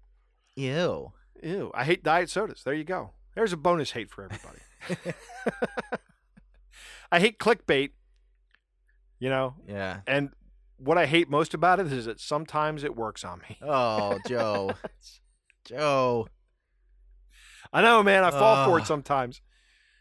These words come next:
Speaker 2: I, it makes me crazy. "You won't believe what these celebrities look like now. Ooh, who's it gonna be?"
Speaker 1: <laughs> Oh, my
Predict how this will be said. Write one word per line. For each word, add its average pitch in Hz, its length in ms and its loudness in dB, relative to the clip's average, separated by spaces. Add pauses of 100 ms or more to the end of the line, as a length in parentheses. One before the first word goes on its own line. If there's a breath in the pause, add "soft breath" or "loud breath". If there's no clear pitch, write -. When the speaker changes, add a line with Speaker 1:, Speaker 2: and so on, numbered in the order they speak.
(140)
Speaker 2:
I, 151 260 2
it 151 100 -6
makes 170 240 0
me 170 80 -6
crazy. 143 340 -4
"You 254 180 -8
won't 247 160 0
believe 247 220 -2
what 214 100 -12
these 226 160 -8
celebrities 208 380 0
look 220 140 0
like 202 140 2
now. 190 280 2
Ooh, 220 180 6
who's 196 200 4
it - 40 -2
gonna 202 120 4
be?" 202 340 0
Speaker 1:
<laughs> - 40 -20 (180)
Oh, 175 560 0
my 160 120 -4